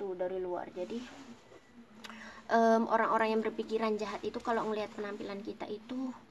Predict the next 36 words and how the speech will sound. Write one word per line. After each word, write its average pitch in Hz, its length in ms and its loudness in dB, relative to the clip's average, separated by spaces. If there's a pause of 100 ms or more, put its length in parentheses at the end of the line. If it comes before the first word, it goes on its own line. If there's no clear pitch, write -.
(340)
mereka 226 400 -4
tidak 226 240 -2
mengira, 208 560 2
mereka 220 240 -2
tidak 208 240 -6
menyangka 196 320 -6
kalau 208 160 -4
kita 147 240 -8
itu 240 160 -8
membawa 196 480 -6
tas, - 320 -12
padahal 202 320 -4
kita 196 240 -6
itu 202 80 -6
bawa 185 240 4 (160)
tas. - 400 -6 (480)
Tapi - 240 -6
posisinya 208 560 -8
kan 233 160 -4
ada 208 160 -8
di 185 160 -6
dalam 190 240 -4
baju 185 320 -10
kita. - 240 -12 (560)
Ini 233 320 2 (240)
kalau 208 320 -8
tips - 240 -10
dari 196 320 -4
aku 202 240 -2
bepergian. 196 640 -6 (480)
Jadi 226 320 -2
aku 262 240 -2
tuh 277 160 -2
selalu 240 320 2
mengusahakan 226 960 6
meskipun 226 560 0